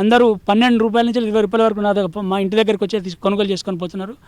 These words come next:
నాటుకోడి కూడా కిలో ఒక్కంటికి మూడు వందల యాభై రూపాయల నుంచి వెళ్ళి మూడు వందల యాభై రూపాయల వరకు ధర పలుకుతున్నది. ఇవి నేను నాటుకోళ్ళను అందరు రైతులాగా ఫామ్లో పెంచక కాకుండా కేవలం మొత్తం నా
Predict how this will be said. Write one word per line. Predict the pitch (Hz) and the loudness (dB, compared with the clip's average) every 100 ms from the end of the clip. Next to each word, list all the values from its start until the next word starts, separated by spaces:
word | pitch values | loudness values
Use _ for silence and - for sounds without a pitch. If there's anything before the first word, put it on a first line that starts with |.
| - - 170 | -20 -8 0
నాటుకోడి | 202 226 226 226 | 2 2 0 2
కూడా | 226 233 202 _ - _ _ | 0 -2 -6 _ -20 _ _
కిలో | 208 226 | 2 2
ఒక్కంటికి | 202 220 214 208 | 2 -2 0 0
మూడు | 208 | -2
వందల | 208 208 196 | 0 0 0
యాభై | 196 | -2
రూపాయల | 180 214 | -4 -6
నుంచి | 202 208 | -6 -8
వెళ్ళి | 208 220 202 | -10 -8 -4
మూడు | 202 | -2
వందల | 208 202 | 0 0
యాభై | 196 | -2
రూపాయల | 202 196 | -2 -4
వరకు | 185 170 | -4 -6
ధర | 180 190 | -4 -6
పలుకుతున్నది. | 175 180 185 262 - - _ _ _ _ _ - - 214 | -8 -10 -12 -12 -20 -20 _ _ _ _ _ -20 -6 -2
ఇవి | 233 226 | 0 2
నేను | 220 226 214 | 2 2 4
నాటుకోళ్ళను | 226 233 247 233 220 | 4 4 4 4 2
అందరు | 226 226 220 208 | 2 2 2 0
రైతులాగా | 208 220 214 208 202 185 _ _ | 0 0 0 0 -4 -6 _ _
ఫామ్లో | 196 226 226 | 0 2 2
పెంచక | 202 208 202 202 185 190 190 175 | 0 -2 -2 -4 -4 -6 -8 -10
కాకుండా | 180 175 196 285 _ _ _ - | -10 -10 -10 -10 _ _ _ -4
కేవలం | 220 233 208 | 0 0 0
మొత్తం | 254 | 0
నా | 214 | 2